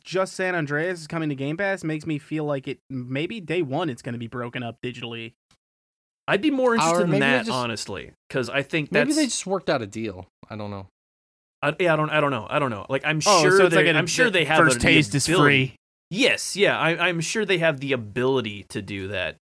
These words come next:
Speaker 2: There's no way they coded themselves, like, into a corner where that's not an option. But as far as whether they're willing to do that, I, I, I, I think it might be something they do later on.
Speaker 1: I think
Speaker 2: Right.
Speaker 1: I said this last week too, but I will mention it 'cause I do think this is great if they have done this.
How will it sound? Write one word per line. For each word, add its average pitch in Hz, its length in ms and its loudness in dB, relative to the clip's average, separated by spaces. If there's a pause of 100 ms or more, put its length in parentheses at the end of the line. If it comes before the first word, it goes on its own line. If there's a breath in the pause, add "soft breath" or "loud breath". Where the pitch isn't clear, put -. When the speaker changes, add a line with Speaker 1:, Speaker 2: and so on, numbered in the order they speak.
(180)
Speaker 2:
There's 135 160 -4
no 165 100 2
way 151 140 4
they 123 100 0
coded 120 300 -4
themselves, 110 460 -6
like, 113 180 -6
into 113 160 -4
a 98 60 -8
corner 117 480 -4
where 101 220 -8
that's 104 240 -8
not 110 180 -8
an 78 60 -12
option. 101 500 -8
But 127 720 0 (560)
as 127 140 -6
far 135 160 2
as 110 140 -2
whether 117 280 -2
they're 107 160 -6
willing 120 340 -4
to 151 60 -2
do 180 200 -2
that, 185 320 0 (1200)
I, 139 220 -2 (120)
I, 131 120 -8 (100)
I, 127 140 -6
I 113 80 -4
think 127 220 -6
it - 80 -8
might 110 200 -8
be 98 80 -12
something - 260 -8
they 101 120 -8
do 98 140 -10
later 82 320 -12
on. 64 260 -16 (640)
Speaker 1:
I 151 80 -4
think 185 180 -2
Speaker 2:
Right. 208 40 0
Speaker 1:
I - 20 -2
said 196 180 -4
this 151 140 -6
last 135 300 -2
week 127 180 -8
too, 127 200 -6
but 120 100 -8
I 117 60 -6
will 117 160 -6
mention 117 320 -8
it 123 140 -10
'cause 117 160 -10
I 117 60 -10
do 120 180 -10
think 117 200 -10
this 120 160 -14
is 120 120 -14
great 117 320 -8
if 120 100 -10
they 117 120 -10
have 127 220 -8
done 131 180 -4
this. 139 280 -6